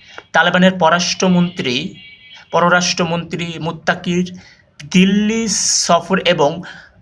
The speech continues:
উন্নয়ন সহযোগিতা সব মিলিয়ে ভারত আফগানিস্তানের ঘ-, ঘনিষ্ঠতা ক্রমাগত বেড়েই চলেছে। অন্যদিকে আফগানিস্তান পাকিস্তান সীমান্তের ডুরজান্ড লাইনে উত্তেজনা, পারস্পরিক গোলাবর্ষণ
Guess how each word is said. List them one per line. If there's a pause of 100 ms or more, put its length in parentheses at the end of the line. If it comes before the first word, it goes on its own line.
উন্নয়ন
সহযোগিতা (160)
সব
মিলিয়ে
ভারত
আফগানিস্তানের
ঘ-,
ঘনিষ্ঠতা (600)
ক্রমাগত
বেড়েই
চলেছে। (360)
অন্যদিকে
আফগানিস্তান
পাকিস্তান
সীমান্তের (440)
ডুরজান্ড (840)
লাইনে
উত্তেজনা,
পারস্পরিক
গোলাবর্ষণ